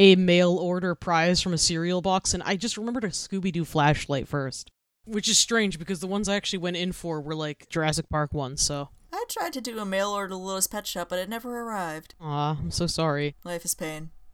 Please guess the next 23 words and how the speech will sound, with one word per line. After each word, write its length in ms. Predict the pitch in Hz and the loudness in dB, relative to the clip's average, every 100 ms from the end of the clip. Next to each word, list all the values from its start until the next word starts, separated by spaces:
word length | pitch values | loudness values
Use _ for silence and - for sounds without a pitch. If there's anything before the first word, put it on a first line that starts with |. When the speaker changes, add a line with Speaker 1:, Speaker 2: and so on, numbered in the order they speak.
| - _ | -20 _
Speaker 1:
This 160 | 240 254 | -10 -10
practice 340 | - 330 - 180 | -6 -6 -6 -2
actually 300 | 220 - 247 | -2 0 -4
evolved 480 | 196 156 170 170 - | -4 -4 -4 -4 -6
from 180 | 190 165 | -10 -8
placing 640 | 175 170 - 175 165 - | -6 -4 -4 -4 -6 -10
stiff 560 | - - - 196 - - | -4 -4 -2 -6 -6 -12
picture 440 | - 165 - 233 | -10 -8 -6 -6
cards 640 | - 233 269 294 - - - | -4 -2 -2 -4 -4 -4 -6
to 120 | - | -6
stiffen 480 | 165 - 240 - 302 | -2 0 -2 -2 -2
the 60 | 196 | -2
backs 440 | 143 175 196 - | 0 0 0 -2
of 120 | 165 | -4
paper 320 | - 185 180 160 | -4 -4 -4 -6
packages 640 | - 170 170 160 143 135 | -4 -4 -4 -6 -6 0
so 180 | - 156 | 0 0
that 240 | 151 147 | -6 -8
the 220 | 156 151 | -8 -6
cigarettes 420 | 143 208 185 - 175 | -4 -2 -4 -4 -8
wouldn't 200 | 165 - | -10 -10
get 140 | 127 | -16
crushed. 460 | - 147 - - | -10 -10 -8 -10